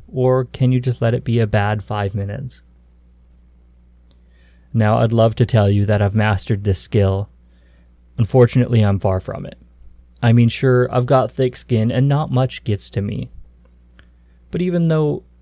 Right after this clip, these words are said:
it doesn't really get to me when I'm yelled at or whatever, it, it doesn't mean that I always respond kindly or properly. I mean, the fact of the matter is,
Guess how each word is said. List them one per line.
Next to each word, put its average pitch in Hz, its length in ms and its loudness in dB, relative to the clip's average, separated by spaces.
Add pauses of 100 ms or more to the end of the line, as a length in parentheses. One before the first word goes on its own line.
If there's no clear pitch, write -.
(160)
it 143 100 -8
doesn't 131 240 2
really 123 200 0
get 101 340 -4
to 143 100 2
me 139 160 2
when 135 180 2
I'm 131 140 2
yelled 127 300 2
at 139 260 -2 (180)
or 110 400 0 (440)
whatever, 113 560 0
it, 123 260 0
it - 300 -6
doesn't 147 320 0
mean 135 560 2
that 113 260 -2 (260)
I 127 100 -4
always 113 540 0
respond 104 720 -2
kindly 101 580 -2
or 92 80 -8
properly. 98 720 -8 (4000)
I 143 60 2
mean, 147 180 2
the 151 80 0
fact 170 320 -4
of 170 60 0
the 156 40 4
matter 131 380 4
is, 113 420 0